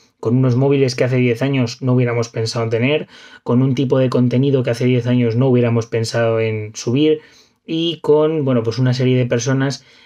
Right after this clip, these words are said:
que cada vez tienen más fácil el subir, eh, o, pues eso, contenido a internet. Yo, como ya sabéis, tengo un canal de Twitch, también tengo YouTube, tengo esta plataforma donde, bueno, pues subo mis reflexiones personales sobre ciertos temas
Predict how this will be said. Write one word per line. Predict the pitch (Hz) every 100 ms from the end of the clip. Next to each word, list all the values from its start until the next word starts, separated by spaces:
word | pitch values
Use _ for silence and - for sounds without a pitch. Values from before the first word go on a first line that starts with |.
| _
que | - 147
cada | 151 120 123
vez | 127
tienen | 143 139
más | 139 139 127
fácil | 147 131 151 151 156
el | 147 139
subir, | - 131 131 139 131 _ _ _
eh, | 143 131 120 113 110 107 107
o, | 113 110 107 107 107 127 123
pues | 117 120 -
eso, | -
contenido | - 104 113 120
a | 110
internet. | 107 98 98 - - _ - -
Yo, | 147 151
como | 156
ya | 160
sabéis, | 156 156 165
tengo | 165 143
un | 143
canal | 127 135 131
de | 120
Twitch, | 175 202 196
también | 127 127
tengo | 127 127
YouTube, | 117 117 160 160
tengo | 147 127 120
esta | 135 127 123
plataforma | 120 117 110 143 139 123
donde, | 113 110
bueno, | 123 110
pues | - -
subo | 131 123
mis | 123
reflexiones | 120 113 117 - 127 120
personales | 120 120 123 120
sobre | - 117
ciertos | 110 113 - 117
temas | 156 156 156